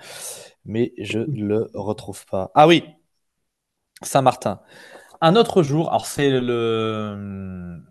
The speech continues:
c'est des témoignages tirés de la vie de, de Saint-Martin. Euh, qui en est l'auteur ? Je vais retrouver ça. Euh, je vous l'enverrai. Un autre jour, en certain village, il avait détruit un temple fort ancien et entrepris d'abattre un pin, un arbre, hein,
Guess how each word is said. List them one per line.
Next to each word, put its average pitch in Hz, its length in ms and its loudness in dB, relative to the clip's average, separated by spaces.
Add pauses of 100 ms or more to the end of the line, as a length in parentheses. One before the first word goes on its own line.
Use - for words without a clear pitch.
(260)
c'est - 120 -10
des 117 140 -2
témoignages 117 420 -2
tirés 104 300 -4
de 101 60 -6
la 104 120 -2
vie 107 220 -6
de, 98 280 -2
de 92 140 -10
Saint-Martin. 113 1040 -4 (120)
Euh, 98 460 -8
qui - 180 -12
en 110 200 -8
est 101 80 -8
l'auteur ? 95 720 -6 (920)
Je - 80 -20
vais 110 80 -6
retrouver 101 300 -6
ça. - 260 -8 (640)
Euh, 92 100 -6
je 92 40 -8
vous 98 60 -6
l'enverrai. 95 340 -6 (360)
Un 147 140 6
autre 208 220 6
jour, 139 400 4
en 135 80 2
certain 143 360 -2
village, 104 400 -2 (520)
il 143 120 8
avait 165 160 8
détruit 180 320 0
un 151 80 2
temple 151 300 0
fort 170 240 2
ancien 147 520 -2
et 117 100 0
entrepris 147 480 -2
d'abattre 135 540 2
un 101 220 -4 (120)
pin, 196 240 -2 (280)
un 95 100 0
arbre, 107 220 2
hein, - 100 -8